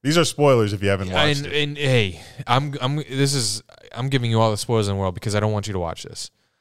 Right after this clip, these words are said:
Speaker 2: You don't, you don't need to watch this. So fuck spoilers. These aren't spoilers. These are me saving you from watching the movie. Um, this algae rhythm man, the algorithm, the fake guy, coming up with these.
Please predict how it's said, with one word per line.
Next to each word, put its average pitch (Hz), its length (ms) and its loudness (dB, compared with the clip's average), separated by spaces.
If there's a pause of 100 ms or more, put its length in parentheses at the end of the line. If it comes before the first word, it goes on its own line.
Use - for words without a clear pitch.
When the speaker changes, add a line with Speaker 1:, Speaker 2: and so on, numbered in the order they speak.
(420)
Speaker 2:
You 113 80 -4
don't, 107 260 0
you 107 100 -6
don't 117 140 2
need 110 120 2
to 101 60 2
watch 92 300 -2
this. - 160 -8
So 101 300 0
fuck 123 260 0
spoilers. 95 520 -4
These 104 120 -4
aren't 107 140 -4
spoilers. 90 500 -8
These 101 160 -4
are 104 200 2
me 113 180 -2
saving 92 440 0
you 90 120 -10
from 92 180 -10
watching 82 260 -8
the 87 60 -12
movie. 92 300 -12 (500)
Um, 98 400 0 (340)
this 117 280 -2
algae 143 340 2
rhythm 135 320 0
man, 101 240 -2
the 110 140 -4
algorithm, 110 560 2
the 101 80 -4
fake 120 340 0
guy, 90 400 -6 (360)
coming 147 340 2
up 139 200 2
with 120 200 0
these. 110 360 -2